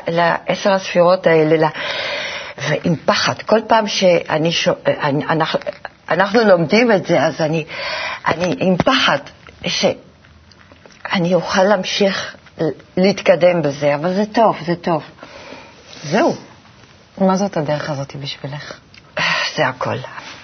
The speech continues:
Speaker 1: זה ל-, ל-, הדרך הזה, זה, זה החיים שלי, זה, זה, זה החיים הבא. אני לא יודעת איך להסביר את זה, אבל זהו זה.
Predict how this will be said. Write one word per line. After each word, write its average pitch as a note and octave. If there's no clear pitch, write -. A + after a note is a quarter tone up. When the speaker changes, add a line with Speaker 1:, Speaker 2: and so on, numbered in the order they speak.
Speaker 1:
זה F3
ל-, F#3
ל-, E3
הדרך G#3
הזה, F#3+
זה, D#3+
זה E3+
החיים G3
שלי, D#3
זה, D3
זה, D3+
זה F3
החיים F#3+
הבא. E3
אני F3
לא G3+
יודעת F#3
איך E3
להסביר D3+
את C3
זה, D#3
אבל D3
זהו A3
זה. D3